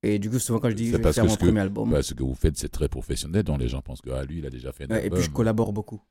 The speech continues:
Speaker 2: Oui, c'est ça aussi, oui.
Speaker 1: Donc, c'est,
Speaker 2: Voilà.
Speaker 1: euh,
Speaker 2: Et
Speaker 1: je fais, je fais, je fais des, des, des spectacles, je fais des tournées sans album. Alors, c'est, c'est rare, ça. En général, c'est, tu vois, quand,
Speaker 2: Oui.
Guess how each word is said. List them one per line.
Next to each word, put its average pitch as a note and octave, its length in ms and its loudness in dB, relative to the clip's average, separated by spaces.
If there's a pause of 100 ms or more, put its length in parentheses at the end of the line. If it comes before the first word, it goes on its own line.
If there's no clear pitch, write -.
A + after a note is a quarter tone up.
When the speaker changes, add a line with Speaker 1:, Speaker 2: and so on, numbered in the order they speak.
(160)
Speaker 2:
Oui, E2+ 220 -2
c'est - 140 -8
ça C#2 180 -4
aussi, - 280 -6
oui. G#1 180 -8
Speaker 1:
Donc, G#2+ 280 -2
c'est, - 120 -18
Speaker 2:
Voilà. B2 180 -2
Speaker 1:
euh, G2+ 220 -8 (580)
Speaker 2:
Et B2+ 140 6
Speaker 1:
je - 60 0
fais, B2+ 140 4
je A#2 80 -4
fais, - 140 0
je - 80 -4
fais C3 140 2
des, B2 240 4
des, A2 180 2
des G#2 120 -2
spectacles, C3 360 -4
je - 60 -14
fais A2+ 80 -2
des G#2+ 100 0
tournées A2+ 320 -2
sans A2 240 -4
album. G2 300 -8 (1900)
Alors, - 160 -8
c'est, G#2+ 120 -4
c'est G2+ 180 0
rare, A#2+ 220 2
ça. G2+ 280 -12 (140)
En A#2 100 -12
général, G#2 340 0
c'est, G2 280 -6
tu - 100 -12
vois, G2+ 100 -6
quand, F#2+ 320 -4
Speaker 2:
Oui. G2 220 6